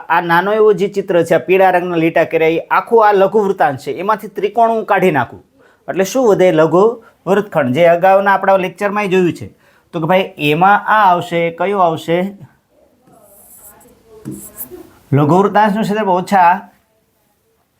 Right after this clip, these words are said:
સંગત ત્રિજ્યાઓ અને જીવા દ્વારા બનતા ત્રિકોણનું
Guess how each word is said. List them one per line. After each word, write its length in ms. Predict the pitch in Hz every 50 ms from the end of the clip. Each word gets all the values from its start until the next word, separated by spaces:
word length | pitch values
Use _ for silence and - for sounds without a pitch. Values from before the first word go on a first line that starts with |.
| _ _ -
સંગત 400 | - 165 156 180 190 185 185 180
ત્રિજ્યાઓ 400 | 165 175 175 147 180 196 196 202
અને 160 | 202 196 185
જીવા 320 | 131 135 151 160 170 185
દ્વારા 300 | 180 175 175 175 175 180
બનતા 380 | 170 160 156 156 156 151 170 170
ત્રિકોણનું 720 | 165 151 135 139 139 147 151 151 160 170 202 226 254 -